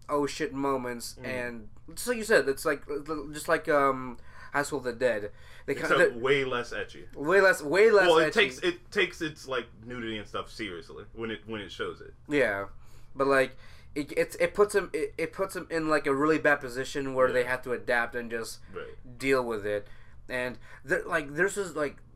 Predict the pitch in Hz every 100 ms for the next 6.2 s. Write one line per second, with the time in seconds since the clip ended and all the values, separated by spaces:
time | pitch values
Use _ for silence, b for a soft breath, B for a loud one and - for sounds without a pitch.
0 | - 147 143 180 156 139 139 156 131 135
1 | 139 127 123 123 131 127 123 120 120 -
2 | - 139 135 143 135 123 117 - 139 135
3 | - - - 135 139 117 95 B B B
4 | B B - - - - - 190 170 170
5 | - 185 180 - 196 214 196 196 202 190
6 | 175 196